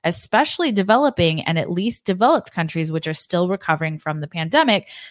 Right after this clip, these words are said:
and the economic disruption, which has dis-, de-, derailed progress towards S D Gs." Okay,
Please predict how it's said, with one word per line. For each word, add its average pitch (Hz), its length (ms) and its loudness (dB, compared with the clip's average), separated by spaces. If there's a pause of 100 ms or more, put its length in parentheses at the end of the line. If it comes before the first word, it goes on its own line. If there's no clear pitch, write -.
(220)
and 202 180 4
the 208 200 0
economic 214 500 2
disruption, 185 640 0
which 170 160 0
has 170 160 -2
dis-, 160 320 -2 (240)
de-, 170 380 2
derailed 214 600 2
progress 196 460 -2
towards 165 540 -6
S 160 260 -2
D 151 220 -8
Gs." - 520 -12 (720)
Okay, 240 380 -2